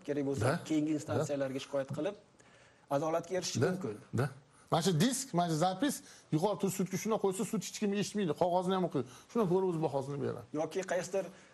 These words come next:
Speaker 1: bosqich, bosqich, bosqichga yetganda uni ham hafsalasi pir bo'lib to'xtab qoladimi? Ya'ni
Speaker 2: Yo'q, yo'q. Endi yuqori turuvchi sud albatta o'sha bu, bu dalillardan keyin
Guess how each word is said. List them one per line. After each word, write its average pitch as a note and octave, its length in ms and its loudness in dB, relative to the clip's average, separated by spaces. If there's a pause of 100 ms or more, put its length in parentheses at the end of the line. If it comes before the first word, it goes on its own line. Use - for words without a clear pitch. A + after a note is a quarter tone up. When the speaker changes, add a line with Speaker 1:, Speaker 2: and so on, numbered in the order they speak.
(140)
Speaker 1:
bosqich, - 340 -4 (240)
bosqich, E3 440 -4
bosqichga D3+ 440 -4
yetganda E3 400 -2
uni D#3+ 200 -4
ham D#3+ 180 -2
hafsalasi D3+ 460 -6
pir D#3 140 -6
bo'lib D#3 200 -4
to'xtab D3 300 -8
qoladimi? A2+ 400 -6
Ya'ni B2 180 -6 (180)
Speaker 2:
Yo'q, A#2+ 380 4
yo'q. C3+ 260 4
Endi F3+ 220 4 (140)
yuqori C#3+ 420 2
turuvchi C#3+ 260 0
sud C3 220 0
albatta C3 420 2
o'sha C#3+ 220 2 (160)
bu, C#3+ 200 -2 (180)
bu C3+ 200 2
dalillardan C3 600 2
keyin C3+ 180 -4